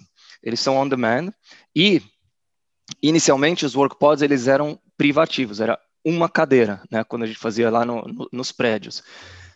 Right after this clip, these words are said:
Nos, nas torres de workpod, essas que vão ser, é, abertas ao público,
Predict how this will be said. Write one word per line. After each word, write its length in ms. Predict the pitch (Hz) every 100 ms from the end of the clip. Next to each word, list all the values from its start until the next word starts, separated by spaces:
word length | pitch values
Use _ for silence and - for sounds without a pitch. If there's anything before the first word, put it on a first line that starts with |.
| _ -
Nos, 720 | 123 165 208 175 - - _
nas 300 | 131 127 -
torres 320 | - 202 165 127
de 80 |
workpod, 520 | 131 123 - 123 110 104
essas 320 | - 120 110 -
que 60 |
vão 100 | 113
ser, 360 | - 113 95 - _ -
é, 160 | 107 104
abertas 480 | 110 110 107 - 110
ao 120 | 104
público, 500 | - 190 160 110